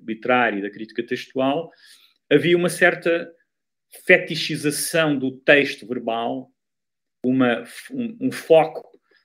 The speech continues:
eh, excessivo, eh, na dimensão textual da, eh, experiência literária e da transmissão, eh, do texto literário,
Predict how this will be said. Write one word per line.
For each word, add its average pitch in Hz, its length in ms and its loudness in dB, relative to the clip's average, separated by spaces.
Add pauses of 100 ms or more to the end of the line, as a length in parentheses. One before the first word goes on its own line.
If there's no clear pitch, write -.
(160)
eh, 107 340 -2 (600)
excessivo, 147 840 -2 (240)
eh, 104 400 -6
na 120 120 0
dimensão 127 560 0
textual 120 800 -4 (160)
da, 104 400 0 (560)
eh, 95 360 -8 (240)
experiência 110 880 -2 (120)
literária 160 800 2 (320)
e 120 140 -4
da 110 180 0 (100)
transmissão, 123 1080 0 (720)
eh, 98 460 -8
do 113 220 -6
texto 117 360 2
literário, 139 640 0